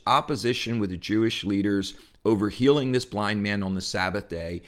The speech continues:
It continues into this chapter. They want to stone him. They want to take him by force. And yet this chapter ends with, it says, "But many believed on him."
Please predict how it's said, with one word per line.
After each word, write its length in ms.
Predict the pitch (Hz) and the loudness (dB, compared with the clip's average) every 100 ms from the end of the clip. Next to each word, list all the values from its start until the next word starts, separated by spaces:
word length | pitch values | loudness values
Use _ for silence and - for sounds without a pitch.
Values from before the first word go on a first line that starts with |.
| - | -12
It 160 | - 98 | -10 -6
continues 680 | 117 104 - 165 180 156 143 | -4 -4 -4 -2 0 0 0
into 180 | 113 | -2
this 200 | 92 92 | -2 -2
chapter. 440 | - 101 87 - 98 | -4 -4 -4 -4 -2
They 120 | 98 | 0
want 240 | 95 123 156 | 0 0 -2
to 60 | |
stone 420 | 139 - 95 92 95 | -4 -2 -2 -2 -2
him. 200 | 92 92 | -4 -4
They 80 | |
want 220 | 90 120 180 | -2 -2 -4
to 60 | |
take 320 | - 120 117 | -4 -4 -2
him 100 | 113 | -4
by 180 | 95 90 | -4 -4
force. 380 | 82 117 95 73 - - - - | -4 -2 0 -2 -8 -20 -12 -4
And 160 | 107 | 0
yet 180 | 110 - | 2 2
this 140 | 131 | 0
chapter 480 | - 120 110 127 127 | -2 -2 -2 0 -2
ends 280 | 120 110 101 | -2 -4 -2
with, 100 | 98 | -2
it 100 | - | -2
says, 260 | - 101 92 | -2 -2 -2
"But 280 | - 95 - | -2 -4 -2
many 640 | 104 123 135 117 104 101 - _ | -2 0 0 0 0 -2 -12 _
believed 500 | 98 98 104 104 95 | -2 2 2 2 -2
on 280 | 95 90 87 | -8 -6 -6
him." 400 | 87 - 76 - | -8 -10 -10 -10